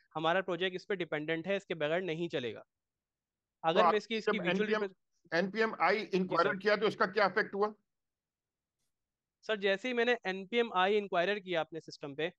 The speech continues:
Speaker 1: तो उसने क्या किया कि मेरे सिस्टम में जाके मेरी जहाँ पे पैकेज डॉट जेसन की file थी, वहाँ पे इसका पूरा module download कर लिया। कैसे किया सर, मैं अभी आपको दिखा देता हूँ।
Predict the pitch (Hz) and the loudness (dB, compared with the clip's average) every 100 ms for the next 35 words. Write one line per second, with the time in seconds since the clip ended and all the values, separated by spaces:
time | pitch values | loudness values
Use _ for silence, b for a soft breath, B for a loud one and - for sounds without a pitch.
0 | _ _ _ 220 208 196 - 240 240 247 | _ _ _ -6 -4 -4 0 2 2 2
1 | 220 220 233 247 240 185 196 240 233 - | 2 2 2 -2 -2 -2 0 0 -2 -8
2 | 208 208 190 165 156 185 202 220 _ _ | -6 -4 0 0 0 0 0 -4 _ _
3 | - 170 180 214 196 190 190 214 226 165 | -12 -2 0 0 -2 -2 -2 -2 -2 -2
4 | 196 196 175 170 185 180 165 147 147 196 | -2 -4 -6 -6 -6 -4 0 0 -2 -8
5 | 160 147 180 190 - 220 240 _ 196 - | -6 -2 0 0 2 0 -2 _ -10 -8
6 | - 226 - 202 233 202 170 202 208 185 | -2 -2 0 0 2 2 0 0 0 -2
7 | 190 185 170 131 131 147 175 226 208 214 | -2 -4 -4 -4 -6 -4 -2 -2 -2 -4
8 | 208 196 190 156 147 - 147 139 147 165 | -2 -4 -4 -2 -4 -4 -8 -6 -6 -4
9 | 190 | -6